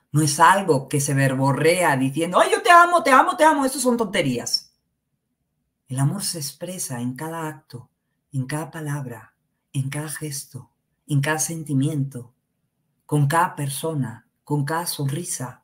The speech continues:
Desde el perro, el gato o el vecino, con todo el mundo. Entonces, realmente, date cuenta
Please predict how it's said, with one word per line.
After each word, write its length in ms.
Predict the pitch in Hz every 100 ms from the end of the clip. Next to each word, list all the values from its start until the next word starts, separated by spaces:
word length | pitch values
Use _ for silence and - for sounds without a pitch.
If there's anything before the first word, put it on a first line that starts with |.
| _ _ _ _ _ _ _ _ _ _ _ -
Desde 260 | 143 147
el 160 | 143 -
perro, 380 | 175 196 196 165
el 80 |
gato 560 | 147 175 202 - 220 226 _ _
o 140 | 135
el 80 | 135
vecino, 680 | 127 - 160 165 127 110 - _
con 380 | 160 156 143
todo 300 | 165 190 190
el 100 | 170
mundo. 580 | 170 208 175 110 110 - _ _ _ _ _ _ _ _
Entonces, 400 | - 196 233 247
realmente, 840 | 156 156 220 233 208 180 139 147 -
date 480 | 156 175 196 233 226
cuenta 640 | 214 208 131 - 131 139